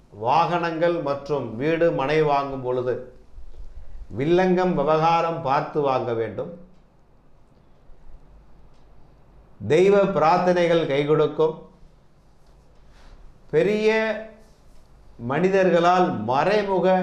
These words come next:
எதிர்ப்பு ஏற்படும். அரசியல் மற்றும் அரசாங்கத்தால் சில தண்ட செலவுகள் வந்து விலகும். தாய் தந்தையில் உடல்நலம் சிறிய பின்னடைவும் மற்றும்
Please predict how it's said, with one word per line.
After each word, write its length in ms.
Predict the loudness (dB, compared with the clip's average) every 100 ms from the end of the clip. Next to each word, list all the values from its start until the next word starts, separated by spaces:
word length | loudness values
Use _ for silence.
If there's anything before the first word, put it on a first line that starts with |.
| -2 -8
எதிர்ப்பு 460 | -4 -4 -4 -4 -2
ஏற்படும். 500 | -2 0 -2 -2 -6 -16 -20 -20 _ _ -20 _ _ _ _ _ -20 -18 -2
அரசியல் 760 | 0 2 0 0 2 2 0
மற்றும் 400 | -2 -4 -4 -2
அரசாங்கத்தால் 960 | -2 -2 2 2 2 -2 -2 -2 -2 -4
சில 200 | -6 -4
தண்ட 420 | -4 -2 -2 0
செலவுகள் 440 | -2 -2 -2 -4
வந்து 260 | -4 -2 0
விலகும். 400 | 2 0 -2 -8 -18 -20 -18 -16 -16 -18 -18 -20 -20 -20 -20 _ -20 -20 _
தாய் 420 | -2 2 4 4
தந்தையில் 560 | 2 0 2 4 4 2 -2
உடல்நலம் 600 | -4 -2 0 0 0 -2 -6 -14 -20 -20 _ _
சிறிய 460 | -10 -4 -2 2 2 2 -2 -8 -20 _ _ -12
பின்னடைவும் 600 | -6 -2 0 2 0 -2 -8 -20 _ _ _ _ _ _ _ _ _ _ -4
மற்றும் 460 | -4 0 0 0